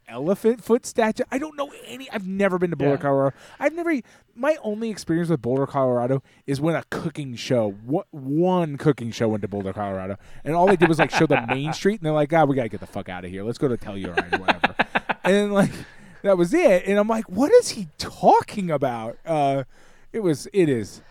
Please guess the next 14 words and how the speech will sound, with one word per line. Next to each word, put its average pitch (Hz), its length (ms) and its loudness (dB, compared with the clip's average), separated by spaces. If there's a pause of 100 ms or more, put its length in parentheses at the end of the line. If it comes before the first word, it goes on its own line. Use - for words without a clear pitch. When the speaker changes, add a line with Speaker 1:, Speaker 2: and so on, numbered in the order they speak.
(520)
Speaker 2:
Yeah, 160 240 2
Speaker 1:
It 156 120 0
Speaker 2:
well, 175 180 6
Speaker 1:
is 170 80 0
Speaker 2:
it's - 80 -8
also, 175 400 -2
Speaker 1:
wild. 143 80 -6
I 101 80 -8
don't 95 160 -16 (280)
Speaker 2:
it's 175 160 -12
also 170 320 -2
not, 139 880 -4 (1000)
not 147 300 -2
particularly, 127 760 -2